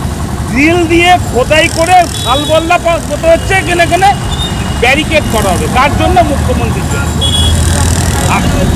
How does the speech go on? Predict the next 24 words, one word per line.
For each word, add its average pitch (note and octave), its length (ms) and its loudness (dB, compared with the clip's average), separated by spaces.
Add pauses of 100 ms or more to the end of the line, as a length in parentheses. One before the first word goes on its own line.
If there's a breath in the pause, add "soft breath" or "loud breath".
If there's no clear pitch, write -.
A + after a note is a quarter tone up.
(160)
গতকালকে D#4+ 800 2 (100)
প-, D#4+ 160 2 (600)
ক্রীড়া D#4 260 2
প্রতিমন্ত্রী F4+ 720 2
মনোজ F4+ 380 2
এসছে, - 500 -2
মনোজ D#4+ 300 0
তিওয়ারি। E4 340 2 (800)
সেখানে E4 460 2 (160)
ক্রীড়া E4 520 2
একটা F4 260 0 (340)
ক্রিকেট F4 380 0 (180)
ক্যাম্প, E4 300 0 (400)
ক্রিকেট E4 320 -2 (120)
ক্যাম্পটাকে D#4+ 520 0
নষ্ট D#4 480 0
করে F#4+ 180 4
দিয়ে, D4 180 2 (140)
ভেঙে E4+ 240 2
দিয়ে, C#4 220 -2 (800)
মাঠটাকে D4 520 0
শেষ F4+ 340 0
করে F#4 160 -2
দিয়ে D4 180 0